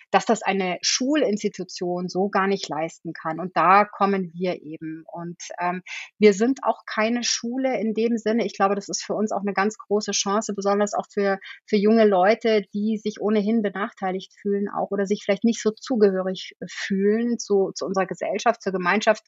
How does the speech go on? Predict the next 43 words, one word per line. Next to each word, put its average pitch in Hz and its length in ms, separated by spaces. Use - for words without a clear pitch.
zur 190 140
Schulgemeinschaft, 220 840
bei 185 160
uns 220 260
auch - 200
andocken 185 560
zu - 160
können. 165 460
Wir 190 80
sind 226 200
keine 180 220
Schule, 233 600
wir 196 80
sind 190 220
kein 185 220
Jugendamt, 196 800
wir 185 100
sind 185 200
keine 180 260
Behörde. 196 600
Zu - 140
uns 196 140
kann 190 140
man 180 140
freiwillig 208 640
kommen, 214 420
das 185 180
ist - 300
die 185 60
Basis, 220 800
ähm, 190 360
und, 185 520
äh, 180 280
wir 196 220
ermöglichen 208 640
sehr 202 220
viel 214 560
und 185 160
alle 190 300
Angebote, 202 500
die 185 180
wir 185 300
haben, 175 400